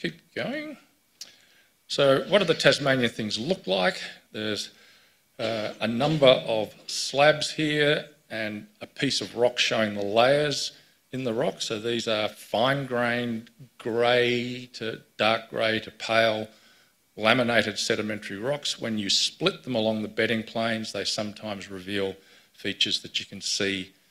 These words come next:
in the images on the screen. They're not very big. They're not big sort of pearl necklaces. They're just tiny little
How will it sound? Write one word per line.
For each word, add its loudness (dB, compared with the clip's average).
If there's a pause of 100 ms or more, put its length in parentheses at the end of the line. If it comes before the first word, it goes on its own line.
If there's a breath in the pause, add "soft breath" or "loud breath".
(180 soft breath)
in -10
the -10 (140)
images -8
on -10
the -14
screen. -2 (580 loud breath)
They're 2
not 6
very 8
big. 4
They're -4
not -8
big -8 (120)
sort -8
of -20
pearl 0
necklaces. -2
They're -2
just -4
tiny -2
little -4